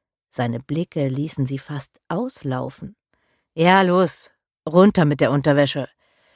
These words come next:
Und dann fasst ihr zwischen die Beine und an die Titten." Auf seinem Pfahl bildeten sich bereits Lusttropfen.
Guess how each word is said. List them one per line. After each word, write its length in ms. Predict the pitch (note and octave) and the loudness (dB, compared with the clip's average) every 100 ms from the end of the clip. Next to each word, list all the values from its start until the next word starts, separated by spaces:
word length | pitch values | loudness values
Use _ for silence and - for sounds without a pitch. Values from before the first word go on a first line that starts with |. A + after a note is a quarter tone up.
| _ _ _ - | _ _ _ 2
Und 280 | F3 F3 F#3+ | 4 4 4
dann 220 | G3 F#3 | 4 4
fasst 320 | - F3+ - | 2 0 2
ihr 140 | D#3+ | -2
zwischen 280 | D3 E3 D3 | 0 -4 0
die 120 | C#3+ | 2
Beine 380 | C#3 D3+ D#3+ C#3+ | 4 4 4 2
und 140 | C3 C3 | 0 0
an 120 | C3+ | -2
die 120 | C3 | -2
Titten." 340 | - D#3 - - _ _ _ _ _ _ _ _ _ _ _ | -4 -8 -10 -20 _ _ _ _ _ _ _ _ _ _ _
Auf 160 | - E3 | -2 0
seinem 300 | - F#3+ F#3+ | 0 0 0
Pfahl 460 | - G#3 A3+ A3+ A3 | -4 -12 -12 -12 -12
bildeten 480 | - F3 F#3+ F3+ - | -4 -2 -2 -6 -6
sich 180 | C3 C3 | -6 -6
bereits 400 | C#3+ C3+ C3 - | -8 -6 -6 -6
Lusttropfen. 760 | D#3 F#3 - _ - - - | -6 -6 -8 _ -14 -14 -16